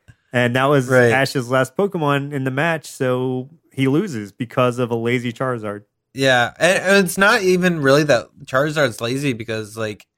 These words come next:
Speaker 2: when he was Charmander, he was a good Pokemon for Ash. Then he evolved into Charmeleon,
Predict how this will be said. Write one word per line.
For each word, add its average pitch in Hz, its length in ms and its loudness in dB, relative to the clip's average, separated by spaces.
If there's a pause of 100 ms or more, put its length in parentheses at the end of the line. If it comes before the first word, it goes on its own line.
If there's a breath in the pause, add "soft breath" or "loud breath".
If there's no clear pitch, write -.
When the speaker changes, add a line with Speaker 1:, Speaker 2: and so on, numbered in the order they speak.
(120)
Speaker 2:
when 143 240 -2
he 151 140 2
was 131 500 4
Charmander, 117 1080 0 (100)
he 127 160 -8
was 127 120 -2
a 117 60 -10
good 120 160 -6
Pokemon 120 460 -4
for 110 100 -6
Ash. 104 560 -4
Then 131 140 0
he 147 120 2
evolved 127 440 4
into 117 560 -6
Charmeleon, 120 840 -2